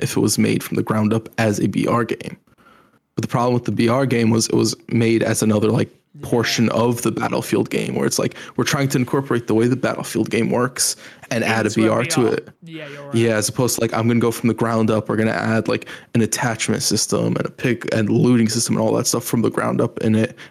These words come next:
Speaker 1: its own natural Battlefield game. I think that could be really interesting 'cause I do think Battlefield could be a first-person pub G type of experience, right?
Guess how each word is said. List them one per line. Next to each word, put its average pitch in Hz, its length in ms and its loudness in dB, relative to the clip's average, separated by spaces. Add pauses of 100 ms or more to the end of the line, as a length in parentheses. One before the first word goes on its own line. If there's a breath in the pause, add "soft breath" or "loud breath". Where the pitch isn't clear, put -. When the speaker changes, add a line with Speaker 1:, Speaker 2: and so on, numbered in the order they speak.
Speaker 1:
its - 200 -4
own 113 200 4
natural 107 380 0
Battlefield - 560 -2
game. - 240 -4
I 139 60 -4
think 117 200 -6
that 156 220 -2
could - 120 -14
be 127 120 0
really - 280 -2
interesting 120 440 -4
'cause 123 120 -4
I 113 60 2
do 117 140 0
think 113 300 -2 (500 loud breath)
Battlefield 113 580 -2 (200)
could 113 200 -2
be 104 120 2
a 104 60 2
first-person 107 880 -2
pub 107 280 -4
G 120 160 2
type - 240 -6
of - 100 -16
experience, - 580 -8
right? 160 320 0